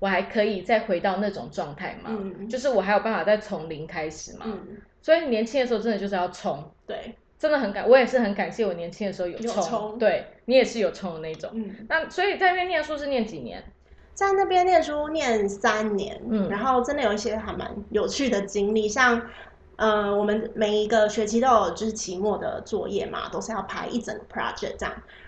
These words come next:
Speaker 2: 然后我那时候真的太想要拍跟人家不一样的东西，然后我们一开始学的时候是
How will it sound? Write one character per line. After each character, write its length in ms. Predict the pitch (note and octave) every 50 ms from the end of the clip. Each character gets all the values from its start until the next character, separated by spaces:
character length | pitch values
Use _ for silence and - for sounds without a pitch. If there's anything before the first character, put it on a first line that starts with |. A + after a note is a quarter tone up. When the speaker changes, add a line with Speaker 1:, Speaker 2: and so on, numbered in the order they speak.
| - -
Speaker 2:
然 140 | - G3+ G#3
后 340 | A3 B3+ E4+ E4+ D#4 D#4 - - - -
我 100 | - G#3+
那 140 | A#3 D4+ E4+
时 100 | F4 D4+
候 120 | C4+ C4+
真 140 | B3+ C4+ C#4+
的 80 | C#4 B3
太 220 | B3+ - - B3
想 180 | A3+ A3 G3 G3
要 60 | G#3+
拍 180 | A3 A#3+ A3+ G#3+
跟 120 | A3+ A#3
人 80 | G#3+ G#3
家 100 | G3+ G3+
不 160 | G3+ G#3+ G3
一 20 |
样 120 | F#3 F#3 F3+
的 60 | F3
东 200 | F3+ F#3 - A#3+
西， 200 | - - - F3+
然 100 | G3+ A3+
后 160 | B3+ C4 A#3+
我 60 | G#3+
们 180 | F#3+ F#3 - -
一 60 | C#4
开 220 | - - C#4+ C4+
始 100 | B3+ B3
学 240 | G3 - - F#3 F#3
的 80 | F#3 F#3+
时 100 | - G3+
候 80 | F#3+
是 180 | A3 A3 B3 A#3+